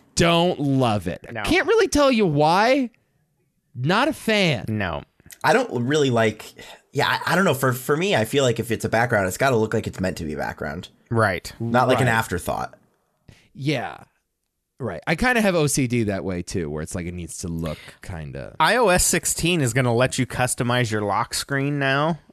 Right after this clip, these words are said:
Speaker 2: Um,
Speaker 1: I saw that, yeah.
Speaker 2: s-, so you can change the font of the, the clock. You can have,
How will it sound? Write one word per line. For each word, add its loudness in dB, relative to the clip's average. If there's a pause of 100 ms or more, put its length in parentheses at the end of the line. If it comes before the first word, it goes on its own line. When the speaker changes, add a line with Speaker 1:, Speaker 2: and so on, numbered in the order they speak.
(100)
Speaker 2:
Um, 2
Speaker 1:
I -4
saw 0
that, -4
yeah. -6
Speaker 2:
s-, -2
so 2
you 4
can 0
change 0
the 0
font 0
of -2
the, -2
the 2
clock. 2
You 2
can -2
have, 0